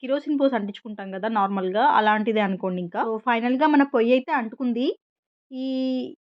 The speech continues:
ఇక్కడ కనిపించేస్తుంది కదా. So, బొగ్గులన్నీ అంటుకున్న తర్వాత ఇంకా నార్మల్గా మనం స్టార్ట్ చేస్తాం ఇంకా బార్బిక్యూ చేసుకోవటం.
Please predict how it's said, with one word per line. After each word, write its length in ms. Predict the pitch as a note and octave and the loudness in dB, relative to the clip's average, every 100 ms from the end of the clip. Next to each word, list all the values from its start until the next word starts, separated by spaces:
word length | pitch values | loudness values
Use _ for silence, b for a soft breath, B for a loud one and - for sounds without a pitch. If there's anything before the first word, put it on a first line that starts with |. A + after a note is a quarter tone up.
| _ _ | _ _
ఇక్కడ 200 | A#3+ A#3+ | -14 -12
కనిపించేస్తుంది 800 | A#3 A#3 A3 C4 - C#4 - G#3+ | -10 -10 -8 -10 -10 -12 -10 -10
కదా. 180 | G3+ B3+ G4+ | -6 -6 -4
So, 240 | C#4+ C#4+ C4 | 0 2 2
బొగ్గులన్నీ 720 | G3 A3+ G#3 C#4 D4+ C4 D#4 | 2 0 2 2 4 6 6
అంటుకున్న 380 | B3+ A#3 C4+ B3+ | 4 2 0 0
తర్వాత 340 | A#3+ A#3 A#3 E4+ | 0 -2 -2 -2
ఇంకా 260 | D4+ C#4 A#3+ G3 - | 0 2 2 0 0
నార్మల్గా 500 | A3 A3 A#3 A3+ C#4+ A4 _ - | 2 4 2 0 0 0 _ -18
మనం 220 | A3+ A3+ | -12 -12
స్టార్ట్ 340 | - A3 G#3+ - | -6 -4 -2 -2
చేస్తాం 300 | A#3+ - F#3 | -4 -6 -12
ఇంకా 220 | F#3 F3+ | -12 -8
బార్బిక్యూ 480 | G#3+ G3 F3+ G3 A3 | -4 -2 0 -2 -4
చేసుకోవటం. 500 | G3+ F#3 - F3+ A3 | -6 -8 -10 -14 -12